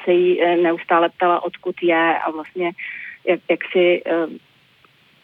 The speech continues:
narážela na její barvu pleti a nechtěla přijmout, že vlastně ona je také britskou občankou, i přesto, že jaksi má tmavou barvu pleti, takže tohle tady bylo taky velkým skandálem.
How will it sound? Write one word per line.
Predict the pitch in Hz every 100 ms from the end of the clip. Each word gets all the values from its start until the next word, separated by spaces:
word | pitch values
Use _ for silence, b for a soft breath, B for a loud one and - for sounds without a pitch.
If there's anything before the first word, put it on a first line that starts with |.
| _ _ _ 190 185
narážela | 175 175 170 180 180 175 175 170 170
na | 180 170
její | 175 170
barvu | 165 170 165
pleti | 165 165 160 - 170 170 160
a | 170 160
nechtěla | 165 165 - 170
přijmout, | 165 - 165 165 165
že | 160
vlastně | 160 160 - 180 165
ona | 165 160 160
je | 160
také | - - 160
britskou | 156 160 - -
občankou, | - - - 160 156 156 151 123
i | -
přesto, | - - 160 - 160
že | 160 160 151 -
jaksi | 170 165 -
má | 165 156 151
tmavou | - 165 165
barvu | 151 151 156
pleti, | 156 160 160 160
takže | 156 151 170 -
tohle | - 156 165 -
tady | - 160
bylo | - 160
taky | 156 -
velkým | 170 165 185 185
skandálem. | - 185 185 180 180